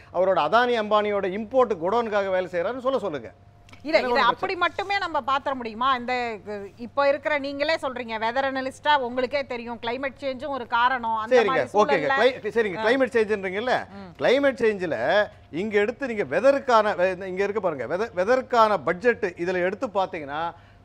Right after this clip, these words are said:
Speaker 1: கடந்த மூணு வருஷம் இவரும் கிளைமேட் சமிட் போயிட்டு போயிட்டு வந்துருக்கிறாரு.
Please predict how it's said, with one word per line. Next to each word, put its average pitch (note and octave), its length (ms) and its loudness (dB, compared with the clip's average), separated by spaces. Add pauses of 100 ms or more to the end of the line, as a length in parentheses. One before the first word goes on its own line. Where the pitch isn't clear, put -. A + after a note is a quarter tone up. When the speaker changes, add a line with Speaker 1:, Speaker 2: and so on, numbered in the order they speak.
(240)
Speaker 1:
கடந்த B3+ 460 2
மூணு A3+ 240 -2
வருஷம் G#3+ 300 -2
இவரும் A#3 300 0
கிளைமேட் A3+ 340 0
சமிட் G#3+ 260 -4
போயிட்டு G#3+ 380 -4
போயிட்டு A#3+ 320 2
வந்துருக்கிறாரு. F3+ 580 -2